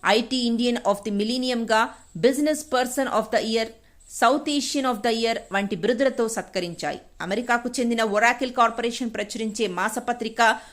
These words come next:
ప్రాఫిట్ చంద్రబాబును హిడెన్ సెవెన్ వర్కింగ్ వండర్స్‌లో ఒకరుగా అభివర్ణించింది. బీబీసీ సైబర్ సావి సీఎం అని కొనియాడింది. సీఎన్ఎన్ వార్తా సంస్థ సీఈఓ of ఆంధ్రప్రదేశ్ అని ప్రశంసించింది.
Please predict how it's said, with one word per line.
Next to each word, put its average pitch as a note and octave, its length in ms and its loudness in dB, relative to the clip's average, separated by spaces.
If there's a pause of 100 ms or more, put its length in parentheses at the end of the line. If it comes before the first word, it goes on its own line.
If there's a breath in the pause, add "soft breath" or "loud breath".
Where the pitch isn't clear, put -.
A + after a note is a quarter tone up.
(140 loud breath)
ప్రాఫిట్ B3+ 480 4
చంద్రబాబును A#3 680 2 (220 loud breath)
హిడెన్ D4+ 360 -2
సెవెన్ C#4 400 0
వర్కింగ్ A#3+ 440 2
వండర్స్‌లో A#3+ 520 0
ఒకరుగా A3 640 2
అభివర్ణించింది. G#3 840 0 (600 soft breath)
బీబీసీ D4+ 600 0
సైబర్ B3+ 420 2
సావి C4 400 0
సీఎం A#3+ 400 -2
అని A3+ 280 -2
కొనియాడింది. F3+ 600 -2 (1400)
సీఎన్ఎన్ D4+ 500 2
వార్తా A#3+ 340 4
సంస్థ A#3 340 -4 (200)
సీఈఓ B3+ 680 0
of A3+ 140 -4
ఆంధ్రప్రదేశ్ A#3 600 0
అని G3+ 140 -4
ప్రశంసించింది. G3+ 840 -8